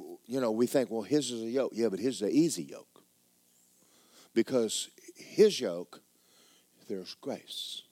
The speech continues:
in, in the plan. Now, you know, someone asked me, "Pastor, why did you quit Air Mobile Ministries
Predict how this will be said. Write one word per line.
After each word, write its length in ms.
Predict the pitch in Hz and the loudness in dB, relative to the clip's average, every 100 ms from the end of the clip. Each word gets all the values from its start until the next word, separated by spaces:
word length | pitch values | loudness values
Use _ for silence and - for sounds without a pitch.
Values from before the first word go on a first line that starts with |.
| _ _ _ _ _ _ _ _ _ - | _ _ _ _ _ _ _ _ _ -4
in, 240 | 113 101 _ - | -4 -4 _ 0
in 460 | 143 120 92 87 78 _ _ _ _ _ _ - | 2 2 -2 -12 -16 _ _ _ _ _ _ -14
the 100 | 82 | -10
plan. 320 | 90 - 90 76 - _ _ _ _ _ _ _ _ _ _ _ _ _ _ _ _ _ _ | -8 -6 -6 -8 -18 _ _ _ _ _ _ _ _ _ _ _ _ _ _ _ _ _ _
Now, 300 | 113 101 95 | -2 -2 -4
you 160 | 110 123 | -2 0
know, 100 | 110 | 0
someone 340 | - 120 113 | 0 0 2
asked 260 | 107 95 - | 2 0 -4
me, 100 | 90 | -8
"Pastor, 440 | - 92 95 110 95 | -2 -4 -4 -10 -10
why 240 | 95 101 | -2 0
did 200 | 120 123 | 2 0
you 80 | 113 | -2
quit 280 | - 117 107 _ _ _ _ _ _ 101 | -6 -2 -2 _ _ _ _ _ _ -2
Air 160 | 104 | -2
Mobile 260 | 110 104 104 | 0 -2 -2
Ministries 720 | 98 90 - 95 90 - | -4 -4 -6 -8 -8 -10